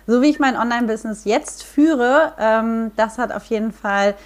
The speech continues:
nichts mehr mit dem zu tun, wie ich damals gestartet bin.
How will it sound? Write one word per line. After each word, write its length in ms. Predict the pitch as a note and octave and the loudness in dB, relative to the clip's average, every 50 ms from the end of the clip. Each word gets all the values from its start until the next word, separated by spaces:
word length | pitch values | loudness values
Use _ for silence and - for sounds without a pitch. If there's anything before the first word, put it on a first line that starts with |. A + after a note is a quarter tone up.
| - - _ | -20 -20 _
nichts 400 | - G#3 A3+ C4+ D#4+ - - - | -2 2 4 4 4 2 -2 -4
mehr 100 | D4 C4+ | -4 -2
mit 180 | B3+ A#3+ G#3+ G#3+ | -2 -2 -2 -2
dem 160 | A3+ A#3 A#3 | -2 -4 -4
zu 140 | - - G#3+ | -6 -8 -10
tun, 320 | G#3+ - G#3 G#3 G#3 G3 - | -10 -8 -8 -6 -6 -6 -8
wie 160 | F3 F#3+ F#3+ | -8 -8 -10
ich 80 | F#3 - | -10 -10
damals 400 | - E3 E3+ F3 E3 E3 E3 - | -12 -12 -10 -10 -10 -10 -12 -14
gestartet 460 | - - - G#3 G#3+ G3+ - - - - | -20 -12 -10 -10 -10 -8 -10 -14 -14 -14
bin. 220 | - - - - | -14 -14 -14 -16